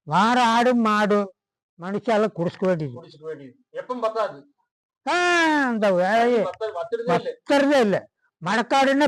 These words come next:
Speaker 1: பேருக்கு அதுக்கு.
Speaker 2: ம், ம், ம்.
Speaker 1: அப்படி இருக்கிற நேரத்துல
Speaker 2: ம்.
Speaker 1: சரியப்பா,
Speaker 2: ம்.
Speaker 1: இல்ல பார்த்து சொல்லுங்க.
Speaker 2: ம்.
Speaker 1: நீ கவுட மூடெல்லாம் வந்து இத்தனை ஓட்டு மனுஷன்
Speaker 2: ம்.
Speaker 1: இத்தனை கவுண்டுக்கெல்லாம் சேர்ந்து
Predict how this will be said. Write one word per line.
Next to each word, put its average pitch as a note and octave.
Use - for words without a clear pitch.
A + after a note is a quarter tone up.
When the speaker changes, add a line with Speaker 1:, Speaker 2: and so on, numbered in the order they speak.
Speaker 1:
பேருக்கு B3
அதுக்கு. F#3
Speaker 2:
ம், D3+
ம், C3
ம். B2
Speaker 1:
அப்படி A3+
இருக்கிற B3
நேரத்துல A3+
Speaker 2:
ம். C3+
Speaker 1:
சரியப்பா, G3+
Speaker 2:
ம். C3
Speaker 1:
இல்ல F#3
பார்த்து G3
சொல்லுங்க. A3
Speaker 2:
ம். C3
Speaker 1:
நீ G#3
கவுட B3
மூடெல்லாம் C4
வந்து G#3+
இத்தனை G#3+
ஓட்டு G#3
மனுஷன் F#3
Speaker 2:
ம். C3+
Speaker 1:
இத்தனை B3+
கவுண்டுக்கெல்லாம் G#3
சேர்ந்து E3+